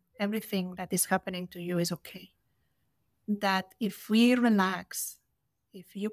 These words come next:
can just take a breath and understand that your life starts at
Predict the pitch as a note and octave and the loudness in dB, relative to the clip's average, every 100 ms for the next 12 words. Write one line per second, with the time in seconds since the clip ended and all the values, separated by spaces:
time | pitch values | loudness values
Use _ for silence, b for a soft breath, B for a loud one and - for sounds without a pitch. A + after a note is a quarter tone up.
0 | - A#3 A3+ G#3+ G3+ G3 - - G3 - | 0 4 4 4 0 0 -2 -2 0 0
1 | G3 F#3+ F3+ F3+ - - _ _ _ _ | -2 -2 -4 -6 -12 -16 _ _ _ _
2 | _ _ G#3 F#3+ F3+ F3 F3+ - F#3 G3 | _ _ 0 2 2 0 -4 -4 -4 -2
3 | G#3 - G3+ G3+ F#3+ F3+ F3+ F3 F3 F#3 | -2 2 2 4 0 -2 -2 0 2 4
4 | A3+ C4 - - _ - - F#3+ F#3 G3 | 2 2 -6 -20 _ -10 -8 -4 -2 -2
5 | A3 - _ _ _ _ _ _ F#3 F#3 | -4 -6 _ _ _ _ _ _ -12 -12